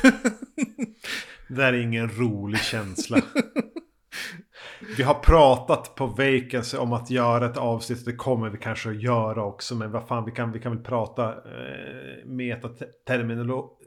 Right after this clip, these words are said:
Speaker 2: terminologiskt om det här då. Ehm, att du uppmärksammade mig bara här om veckan att, så här, att, "Ja, men skulle det inte vara kul att göra ett avsnitt om,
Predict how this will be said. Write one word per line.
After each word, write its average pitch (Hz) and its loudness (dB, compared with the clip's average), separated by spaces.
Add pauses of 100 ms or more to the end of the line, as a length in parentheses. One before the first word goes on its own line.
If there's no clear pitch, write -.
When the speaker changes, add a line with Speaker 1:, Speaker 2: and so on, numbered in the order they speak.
Speaker 2:
terminologiskt 135 0
om 135 0
det 123 2
här 120 4
då. 104 -6 (720)
Ehm, 113 -2 (540)
att 120 -4 (140)
du 131 -2
uppmärksammade 120 0
mig 113 -2
bara 117 -2
här 107 -4
om 110 -4
veckan 113 -4
att, - -10
så 120 -10
här, 113 -6
att, 104 -12
"Ja, - -12
men 127 -4
skulle 160 -4
det - -4
inte - -4
vara - -8
kul 160 0
att 147 2
göra 135 4
ett 120 -10
avsnitt 127 2
om, 117 2